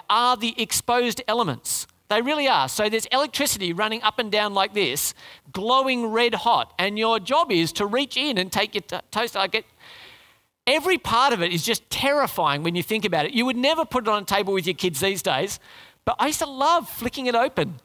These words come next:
and having a look at the glowing redness that was inside. But it's just a terrifying thing. Now, now, what do we tell our kids today to never put in a toaster?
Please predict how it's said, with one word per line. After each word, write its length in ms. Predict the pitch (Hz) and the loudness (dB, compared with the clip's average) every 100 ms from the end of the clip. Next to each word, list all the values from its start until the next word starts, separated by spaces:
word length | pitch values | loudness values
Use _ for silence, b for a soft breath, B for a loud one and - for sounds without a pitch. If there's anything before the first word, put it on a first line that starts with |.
| - | -6
and 120 | 185 | 0
having 260 | 190 311 269 | 0 2 0
a 60 | |
look 220 | 226 269 | 2 2
at 100 | 285 | 0
the 80 | 185 | -2
glowing 400 | 156 214 247 220 | 0 2 2 2
redness 420 | 196 269 220 139 | 2 0 0 -4
that 140 | - - | -2 0
was 180 | 170 165 | 0 0
inside. 640 | 208 180 240 262 123 143 - B B B B B _ _ _ _ | -2 0 2 2 2 -2 -6 B B B B B _ _ _ _
But 160 | - 277 | 0 0
it's 220 | 277 247 | 0 -2
just 260 | - 339 - | 0 -2 0
a 60 | 403 | -4
terrifying 680 | - 220 226 - 196 202 | 0 2 2 2 0 0
thing. 420 | 196 294 247 131 - | -2 -2 -2 -4 -2
Now, 200 | 202 247 - | 0 0 0
now, 100 | 233 | -2
what 140 | 254 320 | 0 0
do 80 | |
we 80 | 349 | 0
tell 240 | 294 269 254 | 0 2 2
our 100 | 233 | 0
kids 300 | - 220 - | 0 -2 -4
today 320 | 214 196 185 | -4 0 0
to 120 | 170 | 0
never 300 | 175 190 202 | -2 0 0
put 240 | 196 196 185 | -2 -2 -2
in 100 | 170 | -2
a 60 | |
toaster? 420 | 160 170 170 - | -2 -2 -2 -4